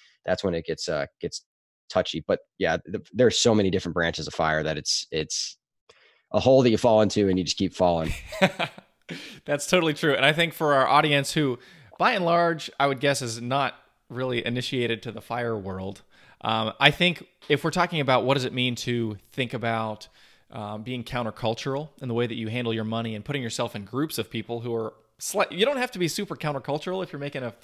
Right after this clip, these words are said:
Speaker 2: an anesthesiologist's or a pain physician's income. You've only gotta be a little bit, <laughs> you know, n-, move your n-, compass needle just a, a little bit to be able to save significant amounts, move towards financial independence much more quickly than your peers.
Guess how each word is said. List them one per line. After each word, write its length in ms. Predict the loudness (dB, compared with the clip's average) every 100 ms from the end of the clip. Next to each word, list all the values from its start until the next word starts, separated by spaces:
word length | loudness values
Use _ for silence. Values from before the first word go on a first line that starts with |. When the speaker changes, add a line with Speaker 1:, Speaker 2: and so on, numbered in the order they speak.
| -20 -18 -8
Speaker 2:
an 100 | -4
anesthesiologist's 1120 | -2 -2 -2 -6 -2 0 0 0 -2 -6 -6
or 80 | -6
a 60 |
pain 240 | -6 -8 -6
physician's 580 | -8 -8 -8 -8 -10 -8
income. 460 | -8 -6 -8 -8 -12 -20 -20 -8
You've 120 | 0
only 160 | 2 6
gotta 200 | 6 4
be 440 | 2 0 -2 -8 -18 -20 -20 _ _
a 60 | 2
little 240 | 4 2
bit, 460 | 4 2 2 -8 -12 -10 -8 -6
<laughs> 420 | -8 -10 -20 -8
you 80 | -2
know, 160 | -2 -4
n-, 160 | -4 -2
move 220 | 2 2
your 240 | 2 0 -2
n-, 160 | -10 -12 _
compass 340 | -4 -2 -2 -2
needle 260 | -2 -2
just 220 | -2 -4
a, 160 | -4 -2
a 40 |
little 200 | -2 -2
bit 240 | 0 -2 -2 -20 -6
to 120 | -4
be 160 | 2 2
able 200 | 4 0
to 480 | -2 -4 -2 -2 -6 _
save 300 | -4 -4 -2
significant 460 | -6 -6 -6 -4 -4
amounts, 420 | -4 -4 -8 -6
move 200 | -8 -6
towards 200 | -8 -6
financial 320 | -8 -8 -8
independence 420 | -8 -6 -8 -6
much 260 | -2 -2 -2
more 120 | -6
quickly 320 | -4 -4 -4
than 120 | -6
your 100 | -10
peers. 380 | -10 -12 -12 -16